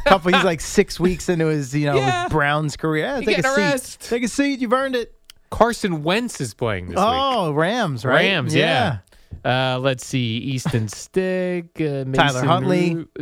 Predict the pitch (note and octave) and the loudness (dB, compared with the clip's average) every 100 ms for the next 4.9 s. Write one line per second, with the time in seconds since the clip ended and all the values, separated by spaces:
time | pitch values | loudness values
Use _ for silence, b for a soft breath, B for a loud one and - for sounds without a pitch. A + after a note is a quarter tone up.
0 | D3 D#3 C#3+ C#3 B2 C#3+ D3+ D3+ C3+ B2+ | -2 2 2 0 0 0 0 -2 0 2
1 | A#2+ A#2 A2+ A2 B2+ C#3 D3 C#3+ C3+ D3 | 2 0 -2 -2 -2 -2 -2 -2 -4 -6
2 | B2+ - D3+ D3 C3+ C3 C#3 C3 C#3 G#2+ | -6 -4 -4 -4 -6 -4 -4 -4 -4 -2
3 | C#3 C#3 C3+ B2 G2+ _ _ - A2 C3+ | 0 0 -2 -4 -10 _ _ -10 -4 -2
4 | C3+ B2+ - - - - E3 G#2+ F#2+ | -2 -6 -10 -14 -6 -2 0 -2 -8